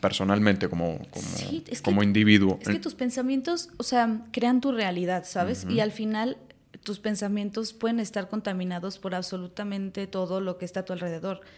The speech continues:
Speaker 2: Entonces, t-, todo lo que se va modificando en tu vida influye en lo que piensas y eso en lo, tu realidad por consecuencia. Entonces, al final,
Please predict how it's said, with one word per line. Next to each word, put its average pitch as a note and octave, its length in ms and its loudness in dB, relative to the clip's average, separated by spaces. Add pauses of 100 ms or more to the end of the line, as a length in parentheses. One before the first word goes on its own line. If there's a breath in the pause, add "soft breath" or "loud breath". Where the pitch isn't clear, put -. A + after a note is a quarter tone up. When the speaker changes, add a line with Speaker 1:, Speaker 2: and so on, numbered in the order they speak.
(140 loud breath)
Speaker 2:
Entonces, - 220 -16
t-, - 180 -20
todo G3+ 180 -2
lo G3 200 -2
que F#3 220 -6 (360)
se - 160 -4
va F#3+ 80 2
modificando F#3+ 500 -2
en F#3 60 -2
tu F3+ 120 -8
vida F3+ 160 -2
influye F3+ 340 -4
en F#3+ 60 0
lo F3+ 80 0
que E3+ 80 -6
piensas F3+ 460 -4
y F3+ 60 -2
eso F3 200 -2
en F#3+ 80 -2
lo, E3+ 80 -4
tu - 180 -6
realidad E3+ 480 -2
por - 140 -6
consecuencia. E3+ 460 -8
Entonces, E3 200 -6
al E3 80 -8
final, F3 340 -6